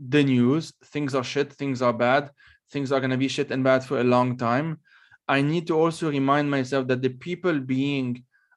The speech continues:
under the bombs, the people being oppressed, the people being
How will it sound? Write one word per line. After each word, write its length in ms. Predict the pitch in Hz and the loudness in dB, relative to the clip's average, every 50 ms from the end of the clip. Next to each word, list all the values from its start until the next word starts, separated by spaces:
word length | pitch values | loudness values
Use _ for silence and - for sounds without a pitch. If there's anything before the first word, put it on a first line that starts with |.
| _ _ - | _ _ -6
under 300 | 127 131 135 131 139 135 | -4 -2 0 2 0 0
the 160 | 120 123 117 123 | 0 -2 0 2
bombs, 320 | 123 123 123 120 117 117 113 | 2 4 4 2 0 -2 -4
the 140 | 123 117 - 143 | -8 -8 -8 -8
people 220 | 147 143 156 151 135 | -8 -6 -6 -6 -6
being 280 | 127 127 127 131 131 127 107 | -4 -2 -2 -2 -2 -4 -6
oppressed, 360 | 120 123 - 139 131 123 127 | -8 -6 -2 -2 -2 -2 -4
the 60 | 127 120 - 139 | -8 -8 -6 -6
people 180 | 135 139 143 | -6 -6 -6
being 520 | 127 135 135 135 135 131 127 127 120 123 | -6 -4 -2 0 0 0 -2 -4 -6 -8